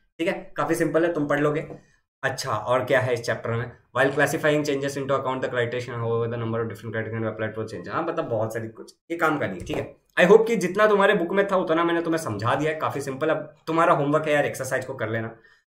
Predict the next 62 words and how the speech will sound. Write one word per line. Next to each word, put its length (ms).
अ, 180
ठीक 200
है, 140
exercise 480
को 120
कर 140
लेना, 280
ये 80
तुम्हारा 260
homework 420
है। 60
अच्छा 260
एक 240
good 260
news 240
ये 60
है 140
कि 100
मैं 80
सोच 280
रहा 80
हूँ 80
आगे 140
के 80
lecture 260
से 100
ना 100
तुम्हारे 280
लिए 80
quiz 280
रखूँ, 220
seventh 260
standard 340
के 60
लिए 80
quiz 300
रखूँ। 180
तो 80
अगर 160
तुम 160
लोग 120
नीचे 280
quiz, 360
quiz, 280
quiz, 280
quiz 240
comment 320
करोगे 260
ना 120
तो 100
मैं 160
पक्का 240
अगले 240
जो, 160
जो 280
भी 120
lectures 380
लूंगा 180
ना 80
उसमें 240
quiz 220
रखूंगा। 380